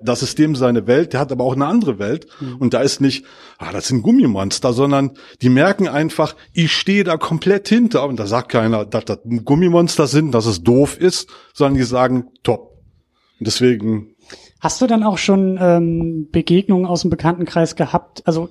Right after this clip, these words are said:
Speaker 2: wurden da Leute vorsichtig neugierig? Weil du bist dann wahrscheinlich auch derjenige, an den man sich wendet, wenn man mal eine Frage hat und sagt, Mensch, jetzt,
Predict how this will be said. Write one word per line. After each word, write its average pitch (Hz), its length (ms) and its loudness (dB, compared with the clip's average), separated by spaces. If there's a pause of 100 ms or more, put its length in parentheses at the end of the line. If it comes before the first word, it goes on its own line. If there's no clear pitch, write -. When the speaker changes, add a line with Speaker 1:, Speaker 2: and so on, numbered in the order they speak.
(140)
Speaker 2:
wurden 190 200 0
da 185 100 4
Leute 180 380 2
vorsichtig 196 500 -2
neugierig? 202 760 2
Weil 165 100 2
du 160 140 -4
bist 160 160 -6
dann 185 80 2
wahrscheinlich 185 380 -2
auch 180 120 -2
derjenige, 185 460 0
an 175 80 0
den 175 100 2
man 170 100 4
sich 156 200 -4
wendet, 160 260 2
wenn 208 80 2
man 220 140 2
mal 226 80 0
eine 233 80 0
Frage 214 340 0
hat 139 160 -4
und 151 80 -2
sagt, 165 220 -4
Mensch, 180 260 2
jetzt, - 320 -4